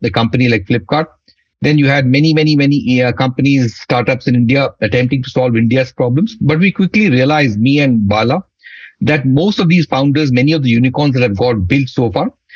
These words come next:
have focused on, you know, solving the problems of the uppermost fifteen million families in the socio-economic pyramid.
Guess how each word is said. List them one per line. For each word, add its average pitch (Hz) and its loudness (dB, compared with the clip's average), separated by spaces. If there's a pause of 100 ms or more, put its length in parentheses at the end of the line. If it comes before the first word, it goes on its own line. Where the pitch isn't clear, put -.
(220)
have - -4
focused 170 -2
on, 147 0
you 127 0
know, 139 0
solving 170 0
the 175 2
problems 147 0
of 131 -2
the 127 0 (800)
uppermost 196 0
fifteen 180 2
million 147 2
families 139 0
in 135 2
the 190 -2
socio-economic 127 -2
pyramid. 104 -2